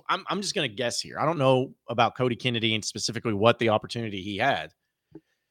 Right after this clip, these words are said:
but I would bet that he would probably had an opportunity to go be an offensive line coach at another major university. Um, I'm, I don't, I don't think he would have been named offensive coordinator. I don't think it would be that,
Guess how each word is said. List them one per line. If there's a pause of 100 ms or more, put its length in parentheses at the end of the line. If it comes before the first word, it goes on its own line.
(120)
but
I
would
bet
that
he
would
probably
had
an
opportunity
to
go
be
an
offensive
line
coach (140)
at
another
major
university. (1600)
Um,
I'm, (160)
I
don't,
I
don't
think
he
would
have
been
named
offensive
coordinator.
I
don't
think
it
would
be
that,